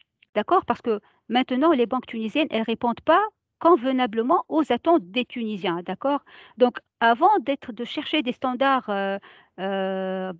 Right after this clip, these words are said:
outre-mer, donc, essayons de, euh,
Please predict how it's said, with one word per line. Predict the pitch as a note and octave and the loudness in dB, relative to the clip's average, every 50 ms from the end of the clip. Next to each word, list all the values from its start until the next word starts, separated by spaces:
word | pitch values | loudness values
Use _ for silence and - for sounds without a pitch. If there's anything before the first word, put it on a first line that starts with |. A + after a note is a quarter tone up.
| - - G#3 - | -10 -8 -6 -6
outre-mer, | A#3 A#3 - - G#3+ G#3 B3+ F4 A4+ F#4+ - G#3+ G3+ - - - _ _ _ | -6 -6 -4 -4 -2 2 4 6 4 4 2 0 -8 -8 -10 -20 _ _ _
donc, | G3 A#3 A#3+ A#3 - - - _ _ _ _ _ - | 0 0 0 0 -2 -8 -16 _ _ _ _ _ 2
essayons | C4 E4+ F4+ - - F#4 F4+ E4 D#4+ F4 B4 B4 G4+ C#4+ | 2 2 2 2 2 4 4 6 6 4 4 0 -4 -12
de, | A3+ G3 B3 C4 | -8 -2 0 2
euh, | C4 B3+ - - G#3 G#3 G#3 G#3 | 2 2 0 -2 -6 -6 -4 -4